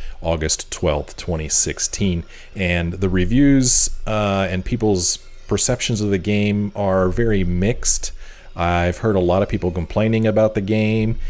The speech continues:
uh, a lot of people saying that it is, uh, I think one person said something like it's as broad as an ocean, but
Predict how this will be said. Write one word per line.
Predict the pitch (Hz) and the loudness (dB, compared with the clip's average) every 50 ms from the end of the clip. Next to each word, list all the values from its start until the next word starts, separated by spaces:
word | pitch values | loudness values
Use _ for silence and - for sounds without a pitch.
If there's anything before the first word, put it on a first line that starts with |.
| - - - - - - | -4 -4 -4 -4 -4 -2
uh, | 92 90 87 85 82 82 80 80 | 0 0 2 2 2 2 2 2
a | 82 | 2
lot | 90 90 92 | 2 2 2
of | 90 | 0
people | - 104 92 95 90 - | 0 -2 0 0 0 0
saying | - - 92 92 92 90 87 90 90 82 | 2 2 2 2 2 0 0 0 -2 0
that | 90 87 85 85 85 - - 80 | 0 0 0 0 -2 -6 -8 -8
it | 85 92 90 - | -8 -8 -8 -6
is, | 92 90 87 87 80 82 - - | -4 -4 -2 -2 -2 -2 -2 -2
uh, | 85 82 80 85 | 0 0 -2 -2
I | 90 | -2
think | - 147 107 | -2 -2 0
one | 101 98 98 98 | 0 0 0 0
person | - 101 101 92 - - 98 90 90 87 - - - - - - | 0 0 0 0 0 0 0 2 2 0 0 0 -2 -2 -2 0
said | - - - - 95 92 87 - | 0 0 2 2 2 2 2 2
something | - 98 92 95 92 90 | 2 2 0 0 0 0
like | 87 87 85 85 85 - - 98 | 0 0 0 0 -2 -4 -4 -6
it's | 85 - - - | -4 -2 -2 -2
as | 87 80 80 | -2 -2 -4
broad | 76 - 90 92 92 92 95 98 95 | -2 0 2 2 4 4 4 4 2
as | 90 87 - | 2 2 0
an | 92 82 82 85 90 | 0 -2 -4 -4 -2
ocean, | 95 92 98 98 - - - 92 90 92 92 | 0 0 0 0 0 0 0 0 0 0 0
but | 82 87 82 85 78 - - - | 0 0 0 -2 -2 -4 -6 -6